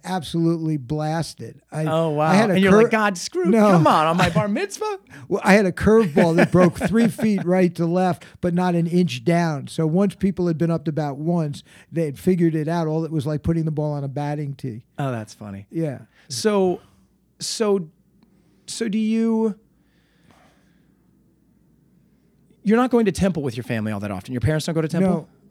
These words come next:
Speaker 1: nobody in my family goes to temple except my daughter. And
Speaker 2: Oh,
Speaker 1: she
Speaker 2: d-,
Speaker 1: had
Speaker 2: oh,
Speaker 1: only,
Speaker 2: okay.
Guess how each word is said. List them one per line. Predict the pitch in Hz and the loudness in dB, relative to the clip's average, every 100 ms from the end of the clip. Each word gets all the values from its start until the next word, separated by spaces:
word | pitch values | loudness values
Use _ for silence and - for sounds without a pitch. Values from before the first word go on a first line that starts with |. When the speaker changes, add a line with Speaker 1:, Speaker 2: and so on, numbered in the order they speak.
| 175 | 0
Speaker 1:
nobody | 202 226 214 | 2 2 2
in | |
my | 196 185 | 0 -2
family | 175 180 | -2 -4
goes | 175 170 | -4 -4
to | 156 | -6
temple | 165 165 165 | -6 -6 -8
except | 151 - - 170 | -8 -10 -12 -12
my | 156 156 | -10 -8
daughter. | 143 143 147 143 - _ _ _ _ _ _ _ - | -6 -6 -8 -10 -16 _ _ _ _ _ _ _ -4
And | 147 | 0
Speaker 2:
Oh, | |
Speaker 1:
she | 269 | 2
Speaker 2:
d-, | 208 | 4
Speaker 1:
had | 202 | 2
Speaker 2:
oh, | |
Speaker 1:
only, | 208 214 | 2 2
Speaker 2:
okay. | 226 302 214 | 2 0 -2